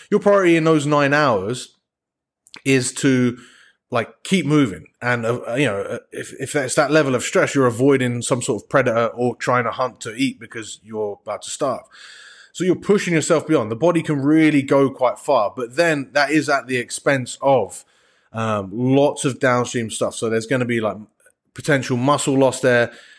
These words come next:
potential, um, like, degradation to give yourself, uh, that energy to be able to do that.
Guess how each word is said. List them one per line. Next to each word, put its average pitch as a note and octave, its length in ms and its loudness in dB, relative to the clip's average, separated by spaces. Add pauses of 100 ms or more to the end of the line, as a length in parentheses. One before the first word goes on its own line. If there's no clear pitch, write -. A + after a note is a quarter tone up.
(140)
potential, B2 840 -4
um, G#2 560 -4 (320)
like, G2 340 -10 (320)
degradation C#3 920 2
to B2 200 -2
give B2+ 240 0
yourself, A#2 720 0 (100)
uh, G#2 380 0
that A2 220 0
energy A2 340 -2
to G#2 140 -12
be G#2+ 140 -2
able G#2 260 -2
to F#2+ 100 -12
do G#2+ 260 -6
that. D#3+ 280 0